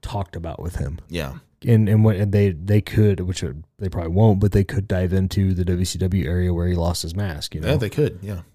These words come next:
Speaker 1: And so
Speaker 2: There's a lot they could dive into. D X is kinda like, okay, whatever,
Speaker 1: I don't
Speaker 2: but
Speaker 1: give a shit about that.
Speaker 2: Uh, WrestleMania one is actually the one I'm most looking forward to, 'cause I feel like that's, there's a lot to probably to unpack there.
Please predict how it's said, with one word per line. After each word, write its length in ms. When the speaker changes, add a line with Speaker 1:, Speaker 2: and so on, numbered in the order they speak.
Speaker 1:
And 160
so 240
Speaker 2:
There's 140
a 40
lot 160
they 80
could 100
dive 200
into. 260
D 260
X 240
is 120
kinda 200
like, 200
okay, 220
whatever, 340
Speaker 1:
I 60
don't 100
Speaker 2:
but 60
Speaker 1:
give 60
a 40
shit 180
about 200
that. 180
Speaker 2:
Uh, 340
WrestleMania 540
one 260
is 240
actually 260
the 60
one 100
I'm 120
most 240
looking 180
forward 300
to, 120
'cause 140
I 60
feel 100
like 80
that's, 380
there's 100
a 60
lot 300
to 40
probably 220
to 80
unpack 380
there. 280